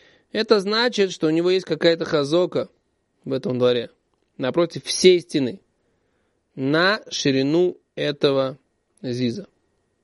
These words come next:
О, то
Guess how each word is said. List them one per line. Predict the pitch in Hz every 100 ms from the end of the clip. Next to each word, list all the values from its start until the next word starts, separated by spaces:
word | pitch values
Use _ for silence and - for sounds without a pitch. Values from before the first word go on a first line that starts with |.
| _ _ _ _ _ _ _ _ _ _ _ _ _ _ _ _ _ _ -
О, | 131
то | 117